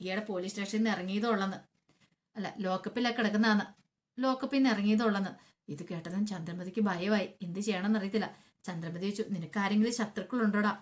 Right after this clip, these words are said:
"എനിക്ക് ആരാമേ ശത്രുക്കളുള്ളേ? എനിക്ക് ശത്രുക്കളൊന്നും ഇല്ല." "എടാ, ഇതൊക്കെ ചുമ്മാതെ ആയിരിക്കും, ഇങ്ങനെയൊന്നും സംഭവിക്കാൻ പോകുന്നില്ല." "അമ്മേ, ഇനിയിപ്പോ സത്യമാണെങ്കിലോ?" "സത്യമോ? നീ എന്താടാ പറയണേ?"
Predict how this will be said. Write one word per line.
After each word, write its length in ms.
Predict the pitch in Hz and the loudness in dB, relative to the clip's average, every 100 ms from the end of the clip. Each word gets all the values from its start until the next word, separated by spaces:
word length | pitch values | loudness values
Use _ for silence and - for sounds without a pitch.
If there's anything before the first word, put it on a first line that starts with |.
| - - _ - | -12 -20 _ -4
"എനിക്ക് 280 | 339 339 254 | -2 0 2
ആരാമേ 400 | 208 240 269 233 | 4 4 4 4
ശത്രുക്കളുള്ളേ? 800 | 233 220 220 240 220 208 - - | 2 0 0 4 4 4 -2 -6
എനിക്ക് 220 | 190 247 | -4 -2
ശത്രുക്കളൊന്നും 640 | 254 220 220 220 262 247 | -2 0 -2 0 2 4
ഇല്ല." 140 | 233 226 202 - _ _ _ _ _ _ 170 | 4 2 0 -8 _ _ _ _ _ _ -10
"എടാ, 140 | 180 - 202 | -10 -8 -8
ഇതൊക്കെ 260 | 190 240 | -6 -4
ചുമ്മാതെ 440 | 233 208 185 196 226 | -2 -2 2 4 6
ആയിരിക്കും, 320 | 214 214 208 _ - | 4 2 -6 _ -14
ഇങ്ങനെയൊന്നും 380 | 294 330 254 254 | -4 2 4 4
സംഭവിക്കാൻ 520 | 220 202 214 214 247 | 4 4 4 4 2
പോകുന്നില്ല." 340 | 190 214 220 180 - _ _ _ _ _ | 4 4 4 2 -4 _ _ _ _ _
"അമ്മേ, 220 | 165 175 208 - - | -12 -8 -10 -12 -12
ഇനിയിപ്പോ 280 | 180 185 226 | -10 -6 -4
സത്യമാണെങ്കിലോ?" 800 | 220 190 - 247 226 214 214 208 - _ _ _ - | -2 -4 -2 2 4 6 6 4 0 _ _ _ -12
"സത്യമോ? 560 | - 202 - 339 - - | -6 -6 -4 -2 -2 2
നീ 140 | 233 | 4
എന്താടാ 300 | 247 220 262 | 6 6 4
പറയണേ?" 360 | 262 214 226 | 4 4 4